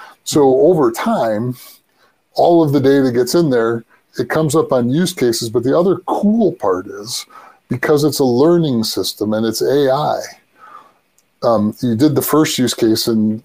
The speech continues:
and Lucy learned, you know, a hundred new acronyms and fifty new concepts and all kinds of things as part of that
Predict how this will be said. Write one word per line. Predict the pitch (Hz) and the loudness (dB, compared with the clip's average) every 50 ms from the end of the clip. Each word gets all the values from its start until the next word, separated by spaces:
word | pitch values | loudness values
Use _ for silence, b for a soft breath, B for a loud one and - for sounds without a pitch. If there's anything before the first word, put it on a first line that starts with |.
| - | -6
and | 127 120 113 113 | -4 -2 0 2
Lucy | 127 139 131 - - 143 | 2 2 0 0 -2 -2
learned, | 131 113 117 127 127 123 123 123 120 113 113 107 107 B B B B B B B B _ - | 0 0 0 0 2 2 0 2 2 2 2 0 -2 B B B B B B B B _ -2
you | 113 | 0
know, | 113 104 98 95 98 117 - - - | 0 0 0 0 -2 -6 -8 -6 -2
a | 117 104 | -2 0
hundred | - - 151 160 147 143 139 123 123 | 0 0 0 2 2 2 0 0 2
new | 139 135 127 | 2 2 4
acronyms | 120 120 123 127 123 - - 131 117 113 107 107 104 104 101 101 - - - B B B B B - | 4 4 2 2 0 0 0 0 2 2 2 0 0 0 -2 -2 -4 -6 -10 B B B B B -6
and | - 113 113 110 107 104 - | -4 -2 0 0 0 -2 -2
fifty | - - 165 151 - - 151 139 | 0 0 0 2 2 0 0 2
new | 135 135 127 113 | 2 2 2 2
concepts | - 147 135 123 131 135 117 - - 127 117 110 110 107 - - - - - | 2 2 2 2 2 2 0 0 2 2 2 2 2 0 -2 -4 -6 -4 -2
and | 120 113 117 | 0 0 2
all | 120 120 117 | 2 0 0
kinds | - 139 135 139 127 131 | 0 0 0 0 0 0
of | 117 - | 0 0
things | - 120 110 110 110 - | 0 0 0 0 0 0
as | 127 113 113 | 0 0 0
part | - - 147 147 131 123 | -2 0 0 2 4 2
of | 117 107 120 | 2 2 2
that | 135 131 110 113 - | 2 4 2 2 0